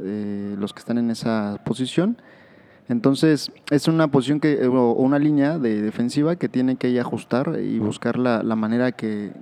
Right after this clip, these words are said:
que encontrar los jugadores, pues, precisos en esa posición, que es la, yo creo que la mayor preocupación del Tata. En la portería no tanto, porque creo que ahí está,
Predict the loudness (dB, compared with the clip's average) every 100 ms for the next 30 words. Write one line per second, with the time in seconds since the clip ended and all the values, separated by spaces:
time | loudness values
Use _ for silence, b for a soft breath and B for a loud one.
0 | -10 -6 -4 -4 -4 -8 -16 -12 -2 2
1 | 4 2 4 4 6 2 0 -8 -18 -8
2 | -6 -4 -6 -16 -2 0 0 0 0 2
3 | 0 0 2 2 2 2 2 4 2 0
4 | 0 2 2 0 2 0 -2 0 4 2
5 | 2 0 0 -2 -2 0 0 0 0 -2
6 | B B B B 0 2 4 4 4 4
7 | 4 4 4 4 4 2 0 0 2 4
8 | 2 2 2 4 2 2 0 -2